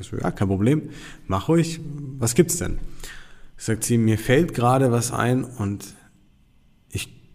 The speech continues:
ich könnte mir die Hände vors Gesicht schlagen.“ Sag ich, „Warum? Was ist los?“ Wir haben ungefähr diese Art von Übung vor genau zwanzig Jahren schon mal gemacht. Ich so, „Das kann doch gar nicht sein, du verarschst mich gerade.“ Also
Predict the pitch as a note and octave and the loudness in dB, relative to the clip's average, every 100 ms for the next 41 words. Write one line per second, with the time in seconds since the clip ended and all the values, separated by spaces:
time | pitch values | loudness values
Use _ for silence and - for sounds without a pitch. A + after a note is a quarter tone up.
0 | - B2+ - - A2+ - - A#2 A2+ A2+ | -6 -4 -2 2 2 2 -4 0 2 2
1 | G#2+ A2 A2 A#2+ - G#2 F2+ A2 G2+ F#2+ | 2 2 2 2 0 -2 -2 0 0 0
2 | - G2 G2 F#2+ F#2 - F#2+ C#3+ - F2+ | -2 -4 -2 -2 -2 -2 -2 -2 -2 -4
3 | C#2 C2 - C2+ - - - - - - | -4 -4 -6 -14 -14 -14 -16 -20 -16 -16
4 | - - - - - - - - - - | -16 -18 -20 -20 -20 -20 -20 -20 -20 -20
5 | - - - _ - - A2 C3 C3 - | -20 -20 -20 _ 0 6 8 8 6 2
6 | - - A3+ A3+ - B2+ A2+ D#3+ G#3 C#3+ | 0 8 12 12 10 6 6 8 10 8
7 | C3 G#2 A#2 A2 A#2 C3 C#3 A2+ G2+ D#2+ | 6 6 4 2 2 8 8 8 4 0
8 | C#2+ - - - - - - - - _ | -6 -12 -18 -20 -20 -20 -20 -20 -20 _
9 | _ _ - G#2 G#2+ G#2 A#2+ - A2+ A#2 | _ _ -2 0 2 2 2 2 0 0
10 | G#2+ A2 A2+ B2+ B2+ G2 F#2 - - - | -2 -2 0 0 2 0 -2 -6 -10 -16
11 | - - - G2+ - - G2 F#2+ F#2+ F2 | -18 -14 -8 -6 -4 -2 0 2 0 2
12 | F#2+ G2 F#2+ - - G2+ F2+ G2+ F#2+ - | 2 0 -2 -10 -4 -4 -2 -4 -4 -2
13 | G#2 - F#2+ G2 - - - - - - | -4 -4 -6 -6 -4 -4 -4 -10 -12 -4
14 | G2+ G2 | 0 2